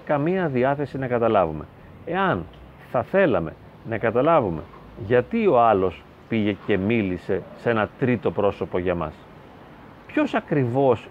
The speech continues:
είναι ο λόγος που το έκανε, κάτω από ποιες συγκεκριμένες συνθήκες εκείνος εξωτερήκευσε και μίλησε για πράγματα τα οποία αφορούν την ιδιωτική μας ζωή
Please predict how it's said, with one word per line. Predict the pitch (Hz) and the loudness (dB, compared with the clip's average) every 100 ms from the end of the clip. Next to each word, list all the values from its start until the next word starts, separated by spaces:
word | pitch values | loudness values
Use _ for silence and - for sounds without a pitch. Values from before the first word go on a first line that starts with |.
| - | -8
είναι | 127 127 | -4 0
ο | 117 104 | 0 2
λόγος | 104 131 110 101 - | 4 4 4 0 -4
που | 104 | -6
το | 98 | 2
έκανε, | 98 90 80 76 - - - - - | 4 4 -2 -6 -12 -20 -20 -20 -6
κάτω | 208 208 202 180 - | 0 0 2 -2 0
από | 139 139 143 | 0 0 -4
ποιες | - 233 - - | -2 -2 -2 -8
συγκεκριμένες | - 143 127 127 120 117 127 131 117 - | -10 -6 -2 0 0 0 0 -2 -4 -6
συνθήκες | 110 98 - 127 104 95 - - - - - | -8 -6 -2 -2 0 -2 -4 -20 -20 -12 -4
εκείνος | 120 - 127 123 107 - - | -2 0 -2 0 -2 -6 -8
εξωτερήκευσε | 113 - - 123 120 107 143 135 101 87 101 87 - - - - | -8 -4 -2 0 0 0 0 0 -4 -4 -4 -4 -6 -20 -20 -8
και | - 107 | -2 0
μίλησε | 113 139 117 98 - 98 - - | 2 0 0 -4 -4 -6 -6 -8
για | 98 107 | -4 -2
πράγματα | 107 120 123 101 95 98 - - - | 0 0 0 -2 -2 -4 -6 -18 -8
τα | 120 | -6
οποία | 113 127 123 - | -2 -2 -4 -4
αφορούν | 117 - 120 110 127 117 107 | -6 -2 0 2 2 0 -2
την | 110 | -2
ιδιωτική | 107 104 104 104 - 110 | -2 0 -2 -4 -4 -4
μας | 104 | -2
ζωή | 95 90 | 0 -2